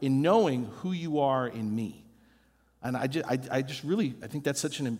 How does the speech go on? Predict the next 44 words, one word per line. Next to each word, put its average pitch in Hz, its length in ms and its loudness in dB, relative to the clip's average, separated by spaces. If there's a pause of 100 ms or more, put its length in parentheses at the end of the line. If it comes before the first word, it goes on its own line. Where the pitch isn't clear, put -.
im-, 113 160 -4
important 131 520 -6
word, 131 220 -4
John, 101 300 -4
because, 101 480 -4 (680)
um, 92 360 -6 (1040)
'cause 123 160 -2
again, 151 160 0
I 117 80 0
think 127 180 -6
we 127 80 -2
can 117 140 -4
all 139 180 0
relate 139 360 0
to 113 100 -6
that. 85 320 -6
I 101 80 -8
think 131 240 -6
we 120 140 0
all 135 240 0
feel 143 240 -2
the 120 80 -6
pressure 156 420 -4
at 104 100 -12
times 104 520 -4 (400)
that 110 320 0
we 113 140 -2
have 127 260 -2
to 135 80 -4
define 123 440 -2
ourselves, 104 580 -6
we 107 80 -6
have 113 100 -8
to 113 80 -10
find 123 340 -2
our 117 160 -2
identity, 110 440 -4
build 110 280 -6
our 113 120 -4
identity 107 400 -4
based 104 320 -8
on 98 120 -6
other 92 160 -10
things. 90 440 -8